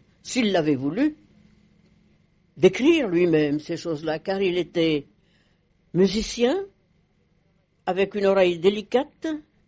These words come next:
une bonne mémoire de la musique, une jolie voix,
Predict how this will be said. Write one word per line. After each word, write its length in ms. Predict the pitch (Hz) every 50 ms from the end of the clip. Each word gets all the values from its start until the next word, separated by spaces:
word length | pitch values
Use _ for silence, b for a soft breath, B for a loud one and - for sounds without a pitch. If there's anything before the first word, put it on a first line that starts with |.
| _ _ -
une 180 | 175 175 160
bonne 300 | 131 131 196 226 226 202
mémoire 440 | 202 220 220 214 220 220 214 208 196
de 80 | 180 185
la 120 | 180 175
musique, 540 | 170 170 175 165 165 208 233 - - - 302 302 302 - _ _ _ _ _ _ _ _ _ _ _ _ _ _ _ _ _ _ _ _ _ _ _ _ _ _ _ _ _ _ _ _ _ _ _ _ _ _ _ _ _ _
une 120 | 226 196 190
jolie 300 | 160 170 170 156 160 185
voix, 340 | 180 190 208 240 285 359